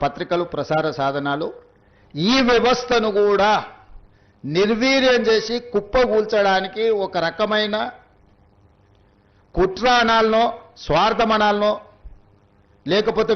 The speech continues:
విపరీతమైన పోకడలు అనాలనో నాకు తెలియదు, కానీ వేగంగా రాజకీయ నాయకుల యొక్క విశ్వసనీయత ఎంత వేగంగా సన్నగిల్లుతుందో జర్నలిస్టుల యొక్క విశ్వసనీయత కూడా ఈ రాజకీయ పార్టీలు కొన్ని పెట్టుకుంటున్న పత్రికలు,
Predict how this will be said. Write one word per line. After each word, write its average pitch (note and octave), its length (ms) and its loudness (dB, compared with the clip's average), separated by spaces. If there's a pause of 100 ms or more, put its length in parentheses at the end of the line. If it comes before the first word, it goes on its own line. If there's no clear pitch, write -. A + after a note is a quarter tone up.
విపరీతమైన A#3 640 0 (120)
పోకడలు A3+ 540 2
అనాలనో G#3+ 400 2
నాకు F#3 200 -2
తెలియదు, F#3+ 340 2
కానీ F3 240 -2 (560)
వేగంగా A#3 600 2 (420)
రాజకీయ A3+ 500 0 (320)
నాయకుల A3+ 460 2 (140)
యొక్క G#3 200 -4 (120)
విశ్వసనీయత G#3+ 800 0 (140)
ఎంత F3 160 -6 (180)
వేగంగా G#3+ 500 0
సన్నగిల్లుతుందో E3+ 800 -2 (720)
జర్నలిస్టుల A#3 680 0 (100)
యొక్క A3 140 -2 (120)
విశ్వసనీయత G#3+ 760 -2 (120)
కూడా F#3 200 0 (1160)
ఈ F#3+ 120 0 (120)
రాజకీయ A3 460 0 (140)
పార్టీలు A3+ 460 0
కొన్ని G#3+ 360 -2
పెట్టుకుంటున్న G3 520 -4 (120)
పత్రికలు, G3 420 -4